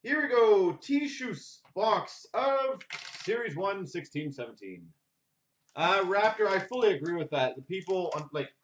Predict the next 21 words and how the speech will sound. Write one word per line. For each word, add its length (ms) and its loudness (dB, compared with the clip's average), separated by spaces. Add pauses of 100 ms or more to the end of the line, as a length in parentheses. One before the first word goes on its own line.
(260)
I've 240 -2
seen 180 -6
it 60 -2
over 160 -2
the 140 -2
years, 260 0
is 80 -16
that 140 -18
people 280 -6
would 140 -4
get, 160 -2
like, 300 -2 (280)
a 60 -6
Crosby 680 -4
jersey 420 -6
and 80 -10
just, 180 -12
like, 240 -8 (640)
"Oh, 220 0
that's 240 0
it." 340 -2